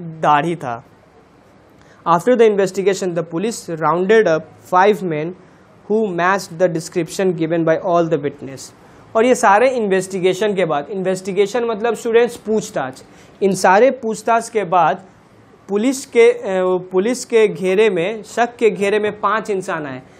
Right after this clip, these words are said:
जैसे जैसे जो जो लोग बताए, जिस जिस तरह से हुलिया बताया, उस उस तरह से पांच लोग को अपने शक की नज़र में रख लिया पुलिस ने, ठीक है। Inspector Bella Minch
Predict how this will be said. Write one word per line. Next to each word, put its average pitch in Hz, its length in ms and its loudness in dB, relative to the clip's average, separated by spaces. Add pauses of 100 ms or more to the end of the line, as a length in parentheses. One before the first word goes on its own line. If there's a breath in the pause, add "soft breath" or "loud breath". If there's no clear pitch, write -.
(160 loud breath)
जैसे 170 300 0
जैसे 226 360 4
जो 190 240 4
जो 226 180 4
लोग 220 260 2
बताए, 175 480 2 (420 soft breath)
जिस 180 260 -6
जिस 202 280 -2
तरह 214 180 4
से 208 160 0
हुलिया 185 360 0
बताया, 196 640 2
उस 214 160 -4
उस 226 180 -6
तरह 226 200 0
से 226 180 -2
पांच 226 400 0
लोग 196 280 -2
को 262 300 2 (220)
अपने 190 200 -4
शक 196 300 -4
की 220 140 -4
नज़र 185 420 0
में 262 280 -4 (920)
रख 185 240 2
लिया 156 220 0
पुलिस 139 380 -6
ने, 127 160 -10 (440)
ठीक 262 160 0
है। 151 200 2 (1900 loud breath)
Inspector 190 480 4
Bella 185 340 4
Minch 196 280 -2